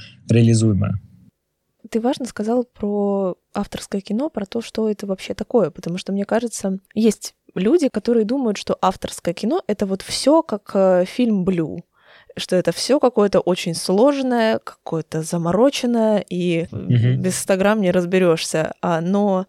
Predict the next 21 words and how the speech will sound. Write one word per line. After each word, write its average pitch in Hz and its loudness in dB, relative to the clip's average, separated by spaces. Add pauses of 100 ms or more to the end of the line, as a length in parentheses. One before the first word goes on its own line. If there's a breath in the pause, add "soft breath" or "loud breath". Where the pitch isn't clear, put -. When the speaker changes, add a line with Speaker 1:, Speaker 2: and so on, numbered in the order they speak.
Speaker 2:
мне 208 2
кажется, 208 0
здесь 185 -2
важно 165 -2 (160)
рассказывать, 208 0
что 180 0
авторское - -4
кино 202 -2
не 202 2
обязательно 208 0
какое-то 165 -2
сложное, 165 -2
что - -4
Скорсезе, 262 2
например, 175 -2
это 175 -4
тоже 233 2
авторское - -2
кино, 151 -8 (300 soft breath)
хотя 220 0
оно 180 0